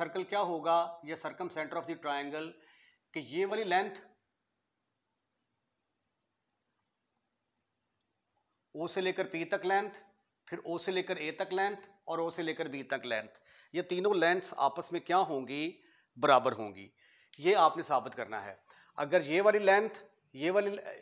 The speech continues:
ये वाली लेंथ और ये वाली लेंथ और ये वाली लेंथ आपस में बराबर आ गई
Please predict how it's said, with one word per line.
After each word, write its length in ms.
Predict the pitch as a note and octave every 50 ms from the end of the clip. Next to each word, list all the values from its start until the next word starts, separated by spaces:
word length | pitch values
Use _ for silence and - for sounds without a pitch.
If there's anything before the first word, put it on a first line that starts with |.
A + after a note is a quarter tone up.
| - - B2+
ये 160 | A#2 D3 F3
वाली 180 | F#3+ G#3 G#3
लेंथ 420 | G#3 G3+ G#3 G#3 A3 A#3 A3 - - - _ _ _ _ _ _ _ _ _ _ _ _ _ _ _ -
और 640 | C#3+ D3+ D#3 D#3 D3+ D#3 D3+ D3+ D3 D3+ D3+ D3+ - D3
ये 180 | C3 C3+ E3+
वाली 160 | G3 A3 A3 A3
लेंथ 340 | G#3+ G#3 G#3+ G#3+ G#3 - -
और 140 | - E3+
ये 100 | D3+ E3
वाली 140 | F3 F#3 F#3
लेंथ 280 | E3+ E3 D#3+ D#3 - -
आपस 260 | C#3+ C#3 - E3+ -
में 80 | C#3+ C3
बराबर 320 | D3 C#3+ C#3 C#3 G#3+ A3+
आ 120 | A3 G3+
गई 200 | F#3+ G3 G#3 A3